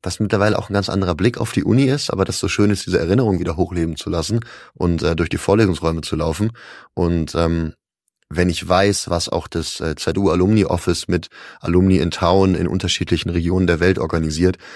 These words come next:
dann ist es einfach, ja, auch einfach irgendwie ein Netzwerk, das super viel Spaß macht, wo bestimmt hier und da was entstehen kann, ähm, aber was vor allem einfach,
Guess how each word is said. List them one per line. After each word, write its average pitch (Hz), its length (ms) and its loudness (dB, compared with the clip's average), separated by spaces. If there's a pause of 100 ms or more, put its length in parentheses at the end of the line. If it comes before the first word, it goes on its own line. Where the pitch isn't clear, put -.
dann - 120 -10
ist 90 120 -8
es 87 120 -4
einfach, 85 380 -2 (500)
ja, 90 200 0
auch 95 120 -6
einfach 90 220 -2
irgendwie 101 220 2
ein 101 80 2
Netzwerk, 107 320 0
das - 320 -2
super 113 260 -2
viel - 160 -2
Spaß 127 380 -2
macht, 92 160 -4
wo 92 80 0
bestimmt 117 500 2
hier 147 220 2
und 123 100 0
da 113 120 0
was 117 140 -2
entstehen 127 460 0
kann, 113 320 0 (500)
ähm, 98 360 2 (480)
aber 98 240 0
was 90 160 -2
vor - 180 -8
allem 92 320 2 (260)
einfach, 85 340 -6